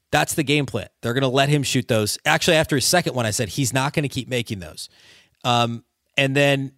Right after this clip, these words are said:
he made his third one, and I said, "I'm telling you, he's not gonna make another one. Like, they're just gonna let him keep shooting it."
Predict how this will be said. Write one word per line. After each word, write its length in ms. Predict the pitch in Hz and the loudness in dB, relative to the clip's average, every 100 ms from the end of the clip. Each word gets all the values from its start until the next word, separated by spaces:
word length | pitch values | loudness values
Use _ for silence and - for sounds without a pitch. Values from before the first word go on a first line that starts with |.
| _ _ _ - | _ _ _ -8
he 160 | 135 | -2
made 160 | 131 131 | 2 2
his 120 | - | 2
third 200 | 175 190 | 4 4
one, 140 | 120 110 | 4 0
and 80 | |
I 40 | 113 | 0
said, 280 | - 123 - _ _ _ 117 | 0 -2 -4 _ _ _ -8
"I'm 80 | |
telling 280 | 110 180 214 | 0 4 4
you, 140 | 143 123 | 2 -2
he's 260 | 120 120 | -4 -2
not 200 | 147 160 | -2 0
gonna 120 | 185 | 0
make 160 | 175 151 | 2 2
another 280 | 143 156 113 | 2 4 2
one. 140 | 76 | -2
Like, 160 | 101 104 | -10 -2
they're 100 | 135 | -2
just 180 | 160 - | -2 -2
gonna 120 | 160 | 0
let 160 | 143 143 | 2 0
him 80 | |
keep 180 | 123 117 | -2 -6
shooting 240 | - 151 110 | -2 -2 -2
it." 160 | - | -8